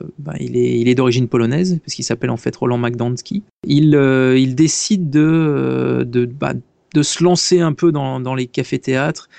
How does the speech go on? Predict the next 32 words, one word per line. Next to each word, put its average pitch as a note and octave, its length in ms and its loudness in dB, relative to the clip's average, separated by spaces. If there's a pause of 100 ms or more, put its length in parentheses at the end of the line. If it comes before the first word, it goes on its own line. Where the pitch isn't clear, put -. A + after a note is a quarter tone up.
(360)
Et, C#3+ 280 4
euh, A#2 400 0
il A#2 100 0
a A#2+ 40 2
été B2 240 0
très, - 260 -6
très D3+ 340 -4
à C#3 60 -2
la C3+ 140 -2
mode C#3+ 260 -2
dans B2 240 0
le B2 100 -4
début C3 220 -2
des B2+ 160 0
années B2 160 -2
quatre-vingts, A#2+ 460 -4 (120)
suite - 440 -2
à A2+ 220 0
une, A2 160 -2
une G#2+ 300 -2
victoire B2 420 -4
à - 20 -2
un, A2+ 720 -4
un - 20 -6
festival B2+ 420 -4
du B2+ 120 -2
rire C3+ 140 0
de B2 80 0
Montréal, B2 440 0
qui A2+ 220 -8
est A2 40 -6
un, G#2 280 -8